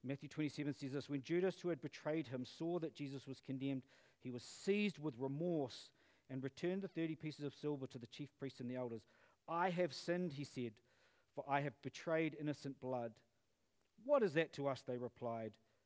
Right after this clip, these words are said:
'That's your responsibility.' So Judas threw the money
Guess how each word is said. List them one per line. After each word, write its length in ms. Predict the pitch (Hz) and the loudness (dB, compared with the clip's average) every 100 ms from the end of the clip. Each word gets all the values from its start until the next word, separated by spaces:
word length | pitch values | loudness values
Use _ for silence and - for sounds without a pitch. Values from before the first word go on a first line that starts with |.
| _ 110 | _ -2
'That's 320 | 147 175 - | 0 0 -4
your 180 | 147 135 | -2 -2
responsibility.' 920 | 127 - 131 - 123 127 123 117 113 117 _ _ _ _ _ _ _ _ _ _ _ _ _ _ _ | -4 -6 -8 -8 -6 -4 -4 -8 -12 -14 _ _ _ _ _ _ _ _ _ _ _ _ _ _ _
So 100 | 160 | -4
Judas 360 | 151 190 196 190 | 0 2 2 0
threw 240 | - 180 | -2 0
the 80 | 165 | 2
money 480 | 160 170 151 131 | 4 4 4 0